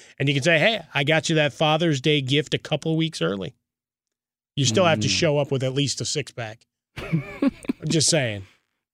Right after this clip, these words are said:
Speaker 1: Don't forget Dad. Don't forget Dad. Dads need love, too, on Father's Day.
Speaker 2: Yeah, it's really important.
Speaker 1: Just saying. I mean, 'cause there's a lot, you know, a lot of billable hours and a lot of commercials about Mother's Day.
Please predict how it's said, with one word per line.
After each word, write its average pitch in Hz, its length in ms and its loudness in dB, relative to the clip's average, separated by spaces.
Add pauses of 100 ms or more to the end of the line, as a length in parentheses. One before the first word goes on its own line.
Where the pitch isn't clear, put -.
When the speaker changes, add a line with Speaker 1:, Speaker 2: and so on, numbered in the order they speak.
(280)
Speaker 1:
Don't 170 140 2
forget 196 280 4
Dad. 143 420 2 (300)
Don't 147 100 -2
forget 160 200 2
Dad. 160 260 2
Dads 165 340 4
need 185 220 2
love, 190 240 4
too, 185 240 4
on 139 100 0
Father's 127 400 0
Day. 101 220 -10 (320)
Speaker 2:
Yeah, 104 340 2 (500)
it's - 100 -14
really 92 180 2
important. 101 480 0 (560)
Speaker 1:
Just 170 140 -4
saying. 113 380 -6 (240)
I 147 40 -6
mean, 127 400 -2 (160)
'cause 170 120 2
there's 165 160 2
a 160 40 4
lot, 165 400 4 (680)
you 175 120 0
know, 143 100 2
a 135 40 2
lot 165 200 6
of 151 60 2
billable 147 520 2
hours 143 480 2
and 139 100 0
a 139 40 2
lot 147 180 2
of 131 60 -2
commercials 139 560 0
about 131 380 -2
Mother's 147 380 2
Day. 101 240 -10